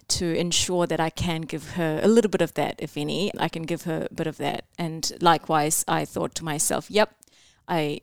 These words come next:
fell in love with this person because I do like the way he thinks. He thinks differently. And so therefore I need to respect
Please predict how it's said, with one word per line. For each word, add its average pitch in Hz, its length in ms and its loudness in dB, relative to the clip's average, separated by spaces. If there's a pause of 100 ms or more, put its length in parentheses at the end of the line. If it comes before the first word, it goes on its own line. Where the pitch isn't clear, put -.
fell 190 240 4
in 190 120 2
love 175 140 0
with 180 120 -6
this 170 160 -2
person 160 480 -4
because - 500 -4
I 165 100 -2
do 160 200 -6
like 156 220 -4
the 156 80 -6
way 151 260 -2
he - 160 -10
thinks. 190 340 0
He 160 80 -6
thinks - 300 -8
differently. 160 560 -8
And 147 180 0
so 151 320 2
therefore 151 400 -2
I 156 40 0
need 151 180 -6
to - 100 -6
respect - 540 0